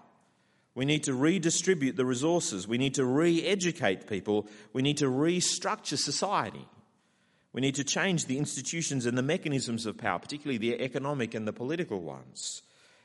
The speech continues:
And we need to preference the powerless as we do that. And then, if we do that, then the, the basic goodness of humanity, it'll come out once again, and we'll have a much fairer, a much more equal, a much,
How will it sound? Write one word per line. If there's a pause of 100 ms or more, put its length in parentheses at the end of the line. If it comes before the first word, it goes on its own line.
And
we
need
to
preference
the
powerless (360)
as
we
do
that. (1500)
And
then,
if
we
do
that,
then
the,
the
basic
goodness
of
humanity,
it'll
come
out
once
again,
and
we'll
have
a
much
fairer,
a
much
more
equal,
a
much,